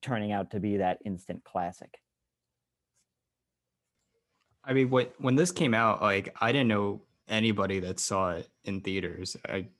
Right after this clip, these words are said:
Speaker 2: ex-, well, now I, now I know that you did, but even then, like, it's been a year, and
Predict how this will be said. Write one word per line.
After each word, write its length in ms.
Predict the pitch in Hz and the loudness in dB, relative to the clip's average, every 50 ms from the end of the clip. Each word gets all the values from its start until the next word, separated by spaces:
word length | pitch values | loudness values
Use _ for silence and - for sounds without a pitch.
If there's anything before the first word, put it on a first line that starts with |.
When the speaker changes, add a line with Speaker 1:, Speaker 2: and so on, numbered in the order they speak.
| _ _ - | _ _ -8
Speaker 2:
ex-, 200 | - 98 - - | -8 -8 -6 -4
well, 220 | 113 101 95 92 | -4 -4 -4 -2
now 200 | 95 98 101 101 | -2 0 0 2
I, 100 | 98 104 | 0 0
now 240 | - 113 110 110 107 | 0 0 2 2 2
I 80 | 101 98 | 0 0
know 160 | 98 95 95 | 0 -2 -2
that 100 | 92 98 | -2 0
you 160 | 101 104 98 | 0 0 0
did, 260 | 95 101 92 95 104 | 0 -2 -4 -4 -2
but 300 | 104 107 98 98 95 - - - - - - _ _ _ _ _ _ - | -2 0 0 0 -2 -4 -8 -20 -20 -20 -20 _ _ _ _ _ _ 0
even 180 | 156 165 151 | 2 4 4
then, 140 | 143 160 160 | 4 2 2
like, 260 | 139 117 107 - - - | 2 0 0 -2 -6 -6
it's 180 | - 110 110 - | -6 -6 -4 0
been 180 | - 143 143 | 0 2 4
a 60 | 131 | 2
year, 440 | 110 95 85 92 104 107 113 120 120 | 2 0 0 0 2 4 4 4 4
and 300 | 110 101 98 98 101 - | 2 0 -2 -4 -6 -10